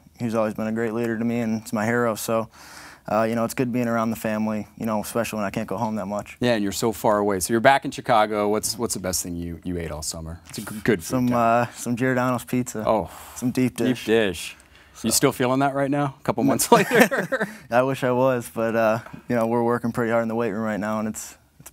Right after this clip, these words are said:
Speaker 1: you know, it's, it's gone.
Speaker 2: Well, before we move on to Texas, you and I are both <clears throat> Cubs fans,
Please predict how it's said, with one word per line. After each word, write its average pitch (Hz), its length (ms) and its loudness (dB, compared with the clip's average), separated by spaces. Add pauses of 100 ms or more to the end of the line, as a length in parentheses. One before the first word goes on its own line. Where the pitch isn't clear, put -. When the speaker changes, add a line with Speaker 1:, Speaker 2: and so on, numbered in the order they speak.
(120)
Speaker 1:
you - 140 -6
know, 104 120 -4
it's, - 280 -8
it's 104 160 -10
gone. 110 300 -4 (120)
Speaker 2:
Well, 117 140 6
before 151 260 4
we 147 60 4
move 135 100 2
on 123 140 6
to 110 80 -4
Texas, 101 480 0
you 107 100 4
and 104 100 4
I 98 120 4
are 92 140 2
both 90 420 -4 (640)
<clears throat> 175 480 4
Cubs 110 300 0
fans, 90 440 -4